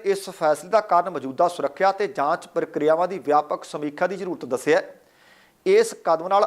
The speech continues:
ਅਫਗਾਨਾਂ ਵਾਸਤੇ ਵੀਜ਼ਾ ਅਰਜ਼ੀਆਂ, ਸ਼ਰਨ ਦੇ ਦਾਅਵਿਆਂ ਅਤੇ ਹੋਰ ਸਾਰੇ ਇਮੀਗ੍ਰੇਸ਼ਨ ਮਾਰਗਾਂ 'ਤੇ ਰੋਕ ਲਗਾ ਦਿੱਤੀ ਹੈ। ਇਹ ਵੱਡਾ ਐਲਾਨ ਵੀਰਵਾਰ ਨੂੰ ਵਾਈਟ ਹਾਊਸ ਤੋਂ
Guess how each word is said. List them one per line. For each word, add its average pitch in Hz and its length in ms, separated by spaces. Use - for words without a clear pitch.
ਅਫਗਾਨਾਂ 151 540
ਵਾਸਤੇ 151 340
ਵੀਜ਼ਾ 143 380
ਅਰਜ਼ੀਆਂ, 135 320
ਸ਼ਰਨ 160 420
ਦੇ 202 120
ਦਾਅਵਿਆਂ 165 480
ਅਤੇ 190 160
ਹੋਰ 165 200
ਸਾਰੇ 190 400
ਇਮੀਗ੍ਰੇਸ਼ਨ 185 540
ਮਾਰਗਾਂ 143 380
'ਤੇ 190 120
ਰੋਕ 196 180
ਲਗਾ 123 160
ਦਿੱਤੀ 127 300
ਹੈ। - 260
ਇਹ 226 120
ਵੱਡਾ 185 400
ਐਲਾਨ 180 300
ਵੀਰਵਾਰ 151 440
ਨੂੰ 196 140
ਵਾਈਟ 147 340
ਹਾਊਸ 131 180
ਤੋਂ 165 220